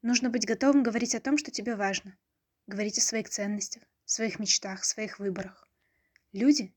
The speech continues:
не умеют читать ваши мысли, поэтому нужно четко обозначать, где проходят ваши границы, и требовать уважения к ним. Но и уважать границы других тоже, да? Зачем?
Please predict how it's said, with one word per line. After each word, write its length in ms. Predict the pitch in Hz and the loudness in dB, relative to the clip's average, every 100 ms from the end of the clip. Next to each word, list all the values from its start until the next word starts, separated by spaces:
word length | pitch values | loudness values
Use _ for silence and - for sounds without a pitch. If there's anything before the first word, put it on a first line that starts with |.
| - | -8
не 180 | 208 | -2
умеют 360 | 233 262 262 196 | 2 4 2 0
читать 340 | - 220 185 | -4 -4 -8
ваши 260 | 196 190 - | -4 -4 -2
мысли, 380 | 208 190 - - _ _ _ _ _ _ | -4 -4 -6 -12 _ _ _ _ _ _
поэтому 340 | - 214 214 220 | -4 -4 0 0
нужно 260 | 220 220 | 0 0
четко 380 | - 269 294 262 | 2 2 2 0
обозначать, 560 | 254 247 247 226 214 190 | -2 0 0 0 -2 -6
где 300 | 196 247 247 | 0 2 2
проходят 460 | 214 185 226 208 | -2 -6 -6 -6
ваши 240 | 208 220 214 | -6 -4 -4
границы, 500 | 220 214 185 - - _ _ _ _ _ | -2 -2 -4 -6 -10 _ _ _ _ _
и 80 | - | -10
требовать 460 | 214 226 202 220 233 | 0 2 2 0 0
уважения 440 | 233 214 202 190 | 0 0 0 -2
к 140 | 190 - | -4 -8
ним. 160 | 202 - _ _ _ _ _ _ _ | -12 -14 _ _ _ _ _ _ _
Но 380 | 202 202 208 190 _ | -6 -2 -2 -6 _
и 60 | 208 | -6
уважать 360 | 202 214 226 | -2 0 -2
границы 440 | 196 226 220 196 - | -2 0 0 -2 -8
других 340 | 220 226 208 | -8 -6 -6
тоже, 320 | - 196 - | -2 -2 -2
да? 160 | 180 220 359 _ _ _ _ _ _ _ _ _ _ _ - | -2 -2 -4 _ _ _ _ _ _ _ _ _ _ _ -10
Зачем? 400 | 220 - 339 | -4 2 4